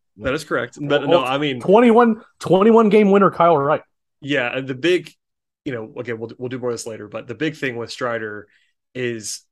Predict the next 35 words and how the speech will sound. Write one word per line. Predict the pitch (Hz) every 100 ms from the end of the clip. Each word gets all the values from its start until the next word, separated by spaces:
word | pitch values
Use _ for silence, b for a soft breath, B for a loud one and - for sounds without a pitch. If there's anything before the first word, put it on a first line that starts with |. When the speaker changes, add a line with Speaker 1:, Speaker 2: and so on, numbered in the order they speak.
| _ _
Speaker 1:
I | 131
know | 127 120
there's | 131 123
been | 131
a | 127
lot | 123
of | 120
focus | 127 117
on | 113 113
Morton, | 127 139 113
but | 98 120
even | 131 123 -
it's | 131 123
beyond, | - 120 110 110 113 123
it's | 113
the, | 123 123 127
it's | -
the, | 120 110
it's | 120
the | 123
next | 120 -
step | 113
beyond. | 110 110 113
And, | 117 127
and | 123
I | 127
know, | 127 127
I |
know | 131 135
Bryce | 143 139
Elder's | 139 135 123
been | 123
great | 120 127 131
recently. | 143 131 143 143 147 147 b b -
Uh, | 120 113